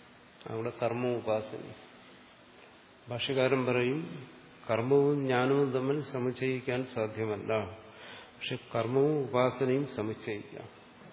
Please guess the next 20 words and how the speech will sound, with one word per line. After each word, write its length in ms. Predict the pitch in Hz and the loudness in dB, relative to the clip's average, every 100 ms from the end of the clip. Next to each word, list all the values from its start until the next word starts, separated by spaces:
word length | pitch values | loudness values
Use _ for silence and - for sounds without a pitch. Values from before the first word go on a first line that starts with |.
| - | -8
അതാണ് 240 | 123 131 | -4 -4
കർമ്മയോഗം, 580 | - 117 120 113 101 104 | -4 -4 -2 -2 -2 -4
നമ്മൾ 200 | 113 120 | -2 0
ഇന്ന് 180 | 123 139 | 2 2
പറയുന്ന 260 | 120 117 113 | 2 2 0
കർമ്മയോഗം. 580 | - - 80 - - - - - - - - - - | -2 -4 -6 -8 -12 -18 -20 -20 -20 -20 -20 -20 -20
അപ്പൊ 240 | - 123 | -8 -2
അത് 140 | 120 156 | 2 4
വേണം. 260 | 147 110 - - - - - - - - - - - - - - - - - - - - | 4 4 -2 -10 -16 -20 -20 -20 -20 -20 -20 -20 -20 -20 -20 -20 -20 -20 -20 -20 -18 -4
ആദ്യം 520 | 127 143 156 165 170 | 0 4 6 6 6
കർമ്മവുമായി 760 | 165 135 143 160 160 160 151 156 | 4 4 6 8 8 10 10 8
ബന്ധപ്പെട്ട 500 | 143 139 143 156 143 | 8 6 8 6 4
ഉപാസന. 480 | 139 117 113 - 113 - - - - - - - - - - - - - 127 | 2 4 0 -2 -12 -14 -16 -20 -20 -20 -20 -20 -20 -20 -20 -20 -20 -16 -10
നമ്മൾ 240 | 123 127 | -6 -6
കർമ്മയോഗത്തെക്കുറിച്ച് 880 | 123 120 127 131 127 131 123 123 123 | -4 -2 0 0 -2 -4 -6 -8 -8
വിശദമായി 560 | 120 - 127 131 131 | -8 -6 -4 0 0
ചർച്ച 300 | 127 127 - | 0 -2 -4
ചെയ്തപ്പോൾ 360 | 131 123 127 131 | -4 -4 -4 -4
അവിടെ 160 | 127 123 - | -4 -4 -6
പറഞ്ഞു. 360 | - 110 - | -10 -12 -16